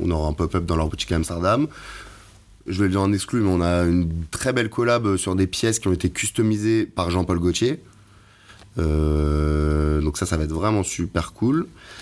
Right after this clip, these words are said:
On a une autre très grande maison de mode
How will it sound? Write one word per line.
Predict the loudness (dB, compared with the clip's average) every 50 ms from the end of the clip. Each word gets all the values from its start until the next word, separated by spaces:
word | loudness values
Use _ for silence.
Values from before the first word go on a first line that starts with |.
| -18 -20 -16 -8 -4
On | -2 -2
a | -2
une | -2 -2 -2 0
autre | 0 0 0 -2 -2
très | -4 -4 -2 0
grande | 0 0 2 2 2
maison | 2 2 2 2 0 2 2 2 2 0 0 -4 -8 -18 -20 -20 -20 -18 -14
de | -8 -4 0 0
mode | 2 2 2 2 2 2 0 -2 -4